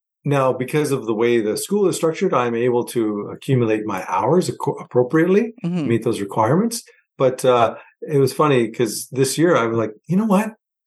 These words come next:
Speaker 1: I wanna get back into the practice thing
Speaker 2: Oh.
Speaker 1: because my kids are getting older and I can,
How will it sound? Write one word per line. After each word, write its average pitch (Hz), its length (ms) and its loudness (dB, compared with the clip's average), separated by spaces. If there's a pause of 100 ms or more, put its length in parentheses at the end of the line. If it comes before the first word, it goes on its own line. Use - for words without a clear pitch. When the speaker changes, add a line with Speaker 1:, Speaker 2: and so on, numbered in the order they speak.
(580)
Speaker 1:
I 190 120 2
wanna 196 300 2
get 165 220 0
back 131 280 -2
into 151 320 2
the 110 100 0
practice 110 600 -6
thing 101 240 -16 (300)
Speaker 2:
Oh. 170 160 -4
Speaker 1:
because 143 240 -2
my 131 120 2
kids 165 300 -2
are 147 40 0
getting 139 260 2
older 185 500 0 (380)
and 120 680 0 (960)
I - 140 -6
can, 120 480 -2